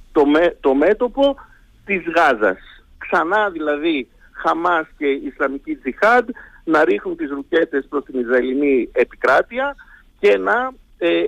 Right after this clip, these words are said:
διασπαρεί η ένταση και στην Αμπλούς και στο Τουλκάρεμ, που είναι οι δύο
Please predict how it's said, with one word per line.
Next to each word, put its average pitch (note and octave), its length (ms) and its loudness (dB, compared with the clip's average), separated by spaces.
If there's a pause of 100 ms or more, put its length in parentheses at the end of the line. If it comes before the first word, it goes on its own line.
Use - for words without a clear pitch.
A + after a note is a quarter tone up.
(140)
διασπαρεί F3+ 840 -2
η C#3 260 -4
ένταση D#3 640 0
και B3 220 4
στην F3+ 200 -4
Αμπλούς F3 520 -2
και A3 200 -8
στο - 120 -20
Τουλκάρεμ, E3+ 720 2
που A#3 160 -16
είναι A#3+ 160 -4
οι G#3 160 -4
δύο B3+ 160 -8